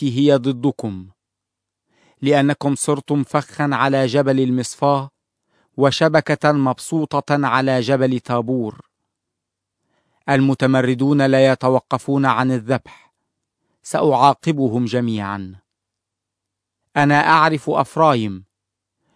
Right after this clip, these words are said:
وإسرائيل ليس مخفياً عني. أعرف يا أفرايم بأنك زان، ويا إسرائيل بأنك نجس. أعمالهم تمنعهم من الرجوع إلى الله،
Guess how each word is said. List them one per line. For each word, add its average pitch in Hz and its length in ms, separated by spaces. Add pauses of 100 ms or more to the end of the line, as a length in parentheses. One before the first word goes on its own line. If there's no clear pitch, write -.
(180)
وإسرائيل 151 840
ليس 147 280
مخفياً 127 600
عني. 98 640 (1300)
أعرف 147 440
يا 143 380
أفرايم 151 680
بأنك 139 560
زان، 131 640 (680)
ويا 131 380
إسرائيل 143 760
بأنك 135 560
نجس. 123 580 (1800)
أعمالهم 139 720
تمنعهم 135 680
من 131 200
الرجوع 123 540
إلى 123 260
الله، 107 460